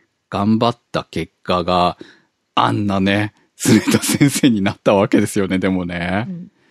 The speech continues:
Speaker 2: いや、でもあの、最新話で、あ、この先生も頑張りたい人だったんだなと思ったんで、すごくちょっと感動しました。
Speaker 1: うん。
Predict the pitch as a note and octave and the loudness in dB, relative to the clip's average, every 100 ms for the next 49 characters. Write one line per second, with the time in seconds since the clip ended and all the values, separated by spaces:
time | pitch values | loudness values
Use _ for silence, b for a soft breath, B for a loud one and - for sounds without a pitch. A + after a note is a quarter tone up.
0 | b b B3 C#4 D4+ B3+ F#3+ G3 F#3+ - | b b -2 0 2 0 0 -4 -6 -2
1 | D#4+ A#4 G4+ A#3+ F#3+ F3+ E3+ b b b | 0 0 0 -2 -2 -2 -4 b b b
2 | - C#4+ E4+ - C#4+ F4 A4 G#4 F#4+ A#3+ | -6 -4 -4 -2 -2 2 0 2 2 2
3 | A3 D4 E4+ F#4+ - G#4 - D#4 A#3+ - | 0 2 0 0 0 0 0 0 0 0
4 | G#3+ G3 G3 G#3 F#3+ F#3 F#3 F3 F3 F#3+ | -2 -2 -2 -2 -4 -6 -6 -8 -8 -10
5 | C4 D#4+ - F#3 C#3+ B3+ A#3 E3 A3 G#3 | -6 -6 -4 -8 -4 -6 -6 -6 -2 0
6 | G#3 G#3+ A3+ G#3 - - - B B D3 | 0 -2 0 -2 -4 -12 -18 B B -8
7 | D#2 D#2 D#2+ | -8 -10 -18